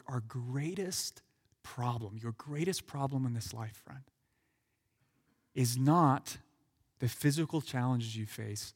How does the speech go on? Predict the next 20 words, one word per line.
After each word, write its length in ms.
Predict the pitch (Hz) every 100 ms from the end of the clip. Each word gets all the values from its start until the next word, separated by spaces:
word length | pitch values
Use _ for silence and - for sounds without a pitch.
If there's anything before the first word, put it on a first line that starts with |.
| _ _ -
in 100 | 110
this 180 | 104 -
world. 220 | 110 98 - - _ _ _ _ _ _ _ _ _ _ -
It 160 | 127 -
is 560 | 139 127 113 127 - - _ _ _
separation 1040 | - - 135 - 135 123 117 - 117 107 104 _ _
from 320 | - 110 104
God 340 | 107 101 - - _ _ _ _ _ _ _ _ _ _ _ _ -
on 80 | 110
a 40 |
spiritual 580 | - - 107 101 - 107
level. 240 | 98 92 _ _ _ _ _ _ _ _ _ _ _ _ _ _ _ _ _
The 80 | 110
greatest 460 | - 131 156 175 -
problem 360 | 160 147 160
in 80 | 165
your 100 | 180
life 320 | 127 120 123
is 120 | 127
not 240 | 120 117